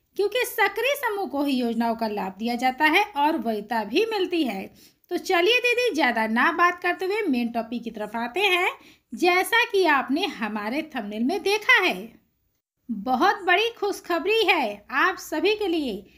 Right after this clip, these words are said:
ध्यान से वीडियो को देखें और वीडियो को छोड़कर बिल्कुल ना जाएं, अंत तक देखती रहे दीदी। मोदी सरकार का नया ऐलान,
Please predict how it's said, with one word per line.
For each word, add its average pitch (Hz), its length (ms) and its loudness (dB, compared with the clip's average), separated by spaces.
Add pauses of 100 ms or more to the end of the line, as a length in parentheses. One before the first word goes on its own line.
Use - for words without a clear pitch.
(200)
ध्यान 311 460 2
से 440 180 0
वीडियो 403 420 2
को 466 340 -4
देखें 269 640 -4 (300)
और 208 100 -10
वीडियो 254 460 0
को 381 120 -4
छोड़कर 381 400 2
बिल्कुल 254 380 -2
ना 381 160 4
जाएं, 403 300 2 (120)
अंत 269 240 -2
तक 320 200 -2 (100)
देखती 226 420 -4
रहे 349 220 2
दीदी। 349 460 0 (440)
मोदी 370 500 2
सरकार 440 500 2
का 453 220 2
नया 294 440 4
ऐलान, 349 460 0